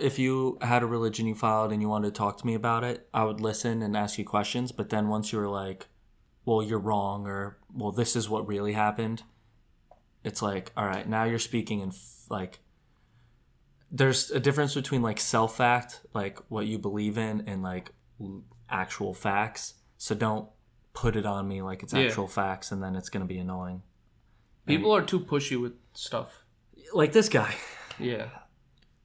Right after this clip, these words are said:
Speaker 2: But,
Speaker 1: Yeah.
Speaker 2: like, he's speaking to a group of people who probably, he's probably said crazier shit.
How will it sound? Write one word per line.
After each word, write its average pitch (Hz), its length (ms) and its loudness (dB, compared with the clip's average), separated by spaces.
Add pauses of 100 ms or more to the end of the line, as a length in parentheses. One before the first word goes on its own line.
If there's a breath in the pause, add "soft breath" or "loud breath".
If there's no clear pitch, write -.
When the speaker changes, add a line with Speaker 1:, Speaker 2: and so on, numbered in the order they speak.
Speaker 2:
But, 180 140 8
Speaker 1:
Yeah. 185 40 10
Speaker 2:
like, 156 160 8
he's 202 380 2
speaking 156 420 2
to 135 120 2
a 117 60 0
group 135 280 0
of - 80 -20
people 127 240 2
who 131 100 0
probably, 120 320 2
he's 151 140 2
probably 156 200 6
said 117 160 -2
crazier 120 420 0
shit. 117 340 -6